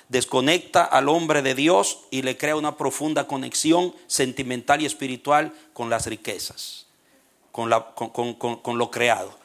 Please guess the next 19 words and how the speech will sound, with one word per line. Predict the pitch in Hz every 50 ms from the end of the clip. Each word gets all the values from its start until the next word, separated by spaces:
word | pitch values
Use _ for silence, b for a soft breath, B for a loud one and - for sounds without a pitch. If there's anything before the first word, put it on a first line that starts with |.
| b b b b b b b
El | 113 113 127
hombre | 139 151 151 151
se | - 160 143
pervierte, | - - 135 131 123 127 143 160 170 160 151 - 160 135
se | - 139 131
degenera. | 131 120 123 123 131 151 170 180 175 175 175 - - - - b b b b b b b
Ahora | - 123 120 131 147 156 160
la | 160
humanidad | 156 151 156 147 147 143 147 156 -
cae | - 156 156 160
en | 151 147 151
una | 156 160 147 -
crisis | - - 165 180 190 170 - - 170 156 - -
del | 131 139 139
materialismo, | 139 139 131 - 139 135 131 123 135 160 175 165 165 160
el | 147
egocentrismo, | 143 135 139 135 - 127 120 110 - 151 180 185 185 - 180 175 170 170 - -
el | - 127 123
hedonismo, | 127 123 123 123 127 151 180 190 170 - 175 175 175 175 -